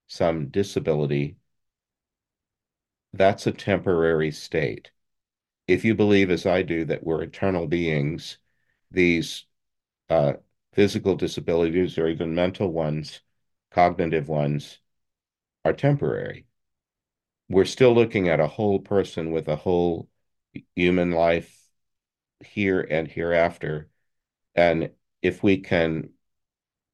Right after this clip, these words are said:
train our minds to it, we don't need to see disability. We just see personhood. We see a whole person who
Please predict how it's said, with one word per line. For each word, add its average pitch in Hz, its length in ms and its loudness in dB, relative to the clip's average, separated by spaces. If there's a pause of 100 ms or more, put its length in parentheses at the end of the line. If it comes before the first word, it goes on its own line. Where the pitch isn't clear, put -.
(100)
train 107 240 2
our 92 120 4
minds 110 360 0
to 76 160 -2
it, - 180 -6 (340)
we 98 120 4
don't 98 220 2
need 95 200 0
to 80 80 -6
see 87 280 -4
disability. 78 840 -2
We 80 180 -2
just 76 280 -8
see 78 120 -4
personhood. 73 760 -6 (440)
We 82 120 -2
see 90 240 0
a 82 80 4
whole 87 240 0
person 80 680 -2 (340)
who 82 520 0